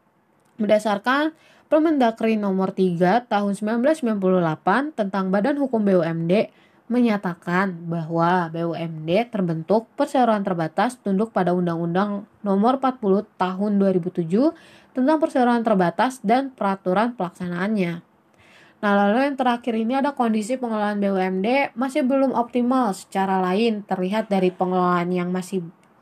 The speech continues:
terjebak dalam pola kerja birokrat-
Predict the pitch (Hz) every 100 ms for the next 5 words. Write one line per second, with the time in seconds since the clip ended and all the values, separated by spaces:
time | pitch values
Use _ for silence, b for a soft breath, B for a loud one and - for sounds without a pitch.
0 | _ 214 180 190 233 247 - 233 254 262
1 | - _ b b b b b b - 220
2 | 208 208 269 240 247 240 - - b b
3 | b b _ _ _ _ - 214 220 208
4 | 202 - -